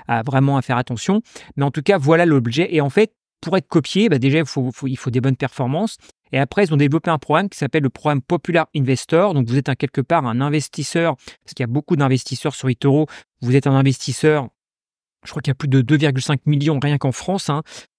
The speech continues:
Euh, faut savoir aussi qu'eToro va être, euh, certainement introduit très prochainement au Nasdaq. Donc, euh, c'est pas n'importe quel courtier, euh, par rapport à ses débuts, ça a beaucoup changé.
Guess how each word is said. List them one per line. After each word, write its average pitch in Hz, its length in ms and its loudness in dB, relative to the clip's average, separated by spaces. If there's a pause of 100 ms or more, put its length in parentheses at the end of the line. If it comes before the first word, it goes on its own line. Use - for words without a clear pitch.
(100)
Euh, 117 180 -2
faut - 140 -6
savoir 131 240 2
aussi 127 180 -2
qu'eToro 139 420 2
va 131 120 0
être, - 160 -8
euh, 113 80 -4
certainement 135 420 0
introduit 135 340 2
très 139 200 -2
prochainement 143 500 0 (300)
au 135 100 4
Nasdaq. 135 560 2 (340)
Donc, 135 320 2
euh, 123 220 2
c'est 127 180 -2
pas 143 160 0
n'importe 143 380 0
quel 139 160 0
courtier, 156 540 0
euh, 117 480 2
par 120 140 0
rapport 120 200 0
à 127 60 4
ses - 100 -2
débuts, 127 300 0
ça - 80 -2
a 131 40 0
beaucoup 123 220 -4
changé. 131 400 0